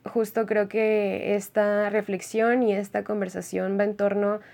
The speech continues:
no solamente a ver cómo es que han existido,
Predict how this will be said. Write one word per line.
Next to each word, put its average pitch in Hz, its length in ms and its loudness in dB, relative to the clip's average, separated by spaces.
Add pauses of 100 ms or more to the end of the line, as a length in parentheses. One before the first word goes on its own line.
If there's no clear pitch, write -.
(400)
no 226 260 0
solamente 233 1160 2
a 196 140 0
ver 196 360 0
cómo 208 340 -2
es 202 280 -2
que 202 580 0
han 196 140 0
existido, 190 1080 -2